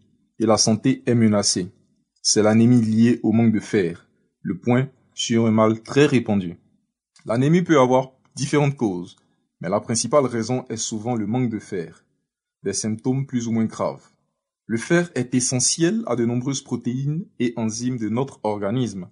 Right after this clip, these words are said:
C'est notamment un composé essentiel de l'hémoglobine, protéine utilisée par les globules rouges pour transporter l'oxygène. C'est pourquoi les premiers signes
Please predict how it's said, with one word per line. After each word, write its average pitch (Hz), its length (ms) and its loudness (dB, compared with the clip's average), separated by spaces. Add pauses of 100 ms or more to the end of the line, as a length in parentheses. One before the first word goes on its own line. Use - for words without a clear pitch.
(480)
C'est 110 180 -2
notamment 117 500 0
un 139 100 -2
composé 120 560 -4
essentiel 139 580 0
de 113 80 -2
l'hémoglobine, 107 720 -4 (300)
protéine 120 540 -4 (160)
utilisée 127 720 -4 (340)
par 104 120 -2
les 101 120 -2
globules 110 340 -4
rouges 165 480 -6
pour 104 200 -10
transporter 123 600 -4
l'oxygène. 95 580 -8 (460)
C'est 90 180 -12
pourquoi 123 540 -6 (320)
les 101 100 -6
premiers 135 380 -2
signes 104 520 -2